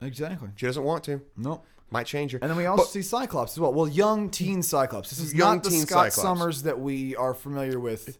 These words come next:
Speaker 2: No, we're, well, I'll, I'll fill y'all in with, you know, all the X-Men Inhuman shenanigans I'm reading the next couple of months. But it, it, it really brings it to where they're, they're legitimately taking an effort to be like, "No, we're going to make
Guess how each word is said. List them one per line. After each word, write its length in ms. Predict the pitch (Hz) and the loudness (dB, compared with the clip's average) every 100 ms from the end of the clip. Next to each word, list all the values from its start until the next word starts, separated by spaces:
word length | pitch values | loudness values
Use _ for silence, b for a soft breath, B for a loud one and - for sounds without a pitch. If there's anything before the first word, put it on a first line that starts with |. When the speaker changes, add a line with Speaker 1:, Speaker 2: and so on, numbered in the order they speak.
| - | -8
Speaker 2:
No, 300 | 131 127 107 | 0 2 2
we're, 260 | 117 135 127 | 4 2 2
well, 240 | 135 143 - | 0 0 2
I'll, 340 | 147 143 - 139 | 2 2 -2 0
I'll 240 | 151 147 | 2 0
fill 280 | - 165 147 | -2 0 2
y'all 240 | 135 123 | 2 2
in 260 | 120 120 113 | 2 0 0
with, 320 | 110 107 - | 0 -2 -4
you 100 | 120 | -2
know, 300 | 107 101 92 110 _ - _ - | 0 0 -2 -8 _ -20 _ -6
all 200 | 127 117 | 0 0
the 180 | 107 101 - | 0 -4 -4
X-Men 420 | 127 113 - 113 | -4 -4 -2 -4
Inhuman 420 | - 107 107 101 95 | -2 -4 -4 -4 -4
shenanigans 580 | - 104 95 95 92 | -4 -4 -4 -4 -4
I'm 140 | 98 92 | -2 -2
reading 220 | 92 90 | -2 -2
the 60 | 90 | -6
next 220 | 87 - | -6 -8
couple 180 | 92 87 | -8 -6
of 40 | |
months. 220 | 87 85 B B B - | -6 -8 B B B 2
But 240 | 170 - B - | 2 2 B 0
it, 200 | 170 - | 2 4
it, 140 | 175 165 | 0 2
it 160 | 165 | 0
really 220 | 165 196 185 | 2 0 2
brings 320 | 143 151 147 | 2 2 0
it 80 | 143 | 0
to 80 | |
where 100 | 147 | 2
they're, 240 | 143 135 - | 4 2 0
they're 300 | 117 143 117 - - | 2 2 2 -4 -10
legitimately 840 | 120 131 101 117 170 180 160 175 | -4 -2 0 2 4 2 2 -2
taking 420 | - 147 147 156 | 0 2 2 2
an 80 | 143 139 | 0 0
effort 340 | 196 - 107 | -2 -2 -2
to 60 | - | -2
be 140 | 139 | -2
like, 180 | 135 127 | 0 0
"No, 460 | 160 262 107 80 73 - | 2 2 0 -2 -10 -14
we're 280 | 90 110 139 | -4 -2 0
going 220 | 139 143 | 2 0
to 100 | 139 | 0
make 400 | 123 131 135 | 0 0 -2